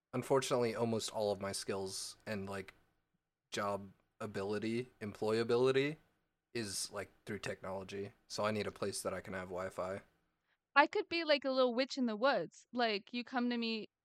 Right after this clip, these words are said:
Speaker 2: for, like, an apothecary. Like, you come to me for little
Speaker 1: Yeah,
Speaker 2: medicinal
Speaker 1: poultices.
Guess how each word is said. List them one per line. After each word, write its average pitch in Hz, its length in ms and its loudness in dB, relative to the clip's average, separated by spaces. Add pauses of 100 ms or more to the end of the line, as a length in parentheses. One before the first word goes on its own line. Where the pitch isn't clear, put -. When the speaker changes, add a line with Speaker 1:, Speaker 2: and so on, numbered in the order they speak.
(260)
Speaker 2:
for, 208 600 -2
like, 240 160 -2
an 240 100 0
apothecary. 226 760 -2 (360)
Like, 226 320 0
you 240 120 -4
come 254 220 0
to 247 80 2
me 233 120 -2
for 226 120 0
little 131 220 6
Speaker 1:
Yeah, - 120 6
Speaker 2:
medicinal 120 440 0
Speaker 1:
poultices. - 760 -2